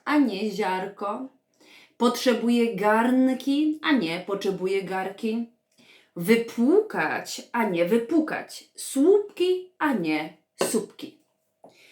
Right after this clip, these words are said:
Pozwólcie sobie i dzieciom lizać, wylizywać, zlizywać. To podwyższy sprawność waszych języków, a co za tym idzie, wymowa wskoczy na wyższy poziom.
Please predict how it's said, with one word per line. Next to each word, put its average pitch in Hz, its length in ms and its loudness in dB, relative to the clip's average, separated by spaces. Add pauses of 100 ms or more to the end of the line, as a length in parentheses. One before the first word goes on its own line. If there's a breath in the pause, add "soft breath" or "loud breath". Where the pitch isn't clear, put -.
(260 loud breath)
Pozwólcie 233 540 2
sobie 226 520 0
i 185 200 -6
dzieciom 190 460 0
lizać, 202 640 2
wylizywać, 196 840 2
zlizywać. 196 1080 -2 (360 loud breath)
To 466 160 2
podwyższy 233 460 2
sprawność 175 560 -2
waszych 175 340 -4
języków, 196 600 -2
a 453 120 0
co 466 120 -2
za 466 240 -2
tym 311 180 6
idzie, 254 540 -2 (240)
wymowa 175 560 -2
wskoczy 156 560 -6
na 202 160 -6
wyższy 170 460 -6
poziom. 214 540 -4